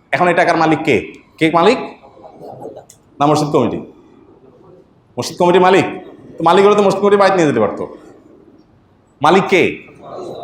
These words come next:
আল্লাহ। আমরা মসজিদে টাকা দেওয়ার মানে হলো আল্লাহ আপনাকে খুশি করার জন্য দিলাম, আপনাকে তো ডাইরেক্ট দেওয়ার সুযোগ নাই, আপনার ঘরে আমি দিলাম,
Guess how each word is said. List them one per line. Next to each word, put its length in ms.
আল্লাহ। 480
আমরা 240
মসজিদে 420
টাকা 320
দেওয়ার 320
মানে 220
হলো 160
আল্লাহ 420
আপনাকে 240
খুশি 260
করার 240
জন্য 160
দিলাম, 360
আপনাকে 360
তো 100
ডাইরেক্ট 380
দেওয়ার 160
সুযোগ 280
নাই, 240
আপনার 360
ঘরে 240
আমি 140
দিলাম, 320